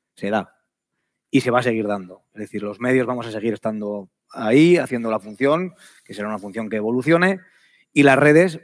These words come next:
van a seguir evolucionando y van a ir surgiendo nuevas redes, y a Twitter le sucederá TikTok,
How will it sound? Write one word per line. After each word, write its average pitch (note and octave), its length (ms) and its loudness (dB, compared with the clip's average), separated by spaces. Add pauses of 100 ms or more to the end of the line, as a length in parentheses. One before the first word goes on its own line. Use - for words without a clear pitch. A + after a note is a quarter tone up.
van C3+ 220 2
a C3 60 -2
seguir A2+ 220 -2
evolucionando D3 840 -2
y B2 80 -4
van B2 160 -2
a A#2+ 40 -4
ir A#2 80 -4
surgiendo A2 360 -10
nuevas C3 280 0
redes, E3+ 640 2
y G#2+ 240 -4
a A2 460 -6
Twitter B2+ 360 -4
le A#2+ 120 -2
sucederá A#2+ 520 -2
TikTok, F3+ 540 0